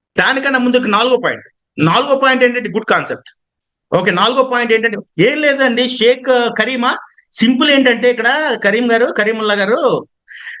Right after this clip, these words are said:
ఆ, నేను ఒక ముప్పై వేలు, నలభై వేలు Facebook ఇవ్వాలి. ఆ నలభై వేలు Facebook కి ఇవ్వకుండా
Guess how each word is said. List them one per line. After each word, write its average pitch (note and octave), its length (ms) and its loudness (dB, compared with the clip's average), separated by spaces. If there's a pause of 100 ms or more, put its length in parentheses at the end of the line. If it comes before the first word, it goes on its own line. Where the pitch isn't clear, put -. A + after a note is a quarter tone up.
(180)
ఆ, D#3 380 0 (200)
నేను A#3 300 2 (760)
ఒక F#3+ 120 0
ముప్పై G3+ 280 0
వేలు, B3+ 140 2
నలభై A#3 300 2
వేలు A#3+ 140 2
Facebook A#3 460 -2
ఇవ్వాలి. F#3+ 580 -2 (840)
ఆ G3+ 220 2
నలభై A3 320 0
వేలు B3+ 180 0
Facebook A#3+ 480 -2
కి A#3 100 2
ఇవ్వకుండా A#3 540 0